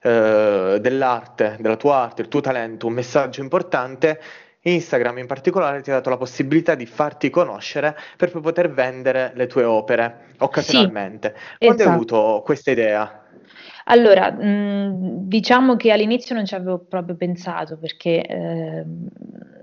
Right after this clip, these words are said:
Speaker 2: ecco, lo facevo principalmente, eh, per me, per le persone che potevano vedere quello che, che, insomma, mi veniva ispirato.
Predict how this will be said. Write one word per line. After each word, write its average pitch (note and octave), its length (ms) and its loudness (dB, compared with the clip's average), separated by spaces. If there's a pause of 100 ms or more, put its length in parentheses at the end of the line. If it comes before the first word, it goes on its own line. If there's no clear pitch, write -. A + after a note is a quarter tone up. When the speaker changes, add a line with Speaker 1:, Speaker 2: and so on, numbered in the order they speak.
(640)
Speaker 2:
ecco, F3 340 0
lo F3+ 80 4
facevo G#3 540 6
principalmente, G#3 1040 0 (600)
eh, F3 1200 -6
per F3+ 180 4
me, G#3 320 6
per F3+ 340 2
le F3+ 140 2
persone F#3 420 0
che F#3 120 0
potevano F3+ 460 0
vedere F3 1040 0
quello F3 200 0
che, E3+ 560 -2 (500)
che, - 120 -6
insomma, F3 260 -2
mi E3+ 80 0
veniva E3+ 340 2
ispirato. E3 760 0